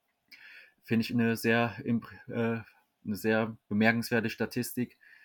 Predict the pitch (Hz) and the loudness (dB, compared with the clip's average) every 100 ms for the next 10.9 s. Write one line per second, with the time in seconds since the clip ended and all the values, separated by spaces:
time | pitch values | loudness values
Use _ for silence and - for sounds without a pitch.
0 | _ - 107 107 120 110 110 - - 113 | _ -4 -4 -2 -2 -2 -2 -6 -8 -6
1 | 107 - 117 117 117 117 113 - - - | -6 2 6 6 6 4 4 2 -2 -4
2 | 110 110 - 107 110 113 104 - 104 104 | -4 -4 -2 -2 0 -2 -2 -6 -4 -4
3 | 98 104 98 107 104 101 - - - 107 | -2 2 2 2 -2 -4 -8 -12 -2 0
4 | 104 - 104 104 107 104 104 - 110 104 | 0 0 0 2 2 2 0 -4 -2 -2
5 | 98 104 - - 104 101 101 101 - - | 0 -2 -2 -10 -4 -2 -4 -6 -18 -20
6 | - - _ _ 120 139 131 - 120 113 | -20 -20 _ _ 0 4 4 4 0 0
7 | - 120 117 117 117 - 113 123 123 123 | 0 0 0 0 -2 -4 -2 0 0 -2
8 | - 120 120 110 113 123 - 120 110 117 | -2 0 0 2 0 0 -2 -4 -2 0
9 | 117 - - 104 104 117 123 120 117 - | -2 -4 -6 -4 0 0 0 -2 -6 -8
10 | 104 107 - 113 98 104 113 - | -4 -2 0 0 2 2 2 -4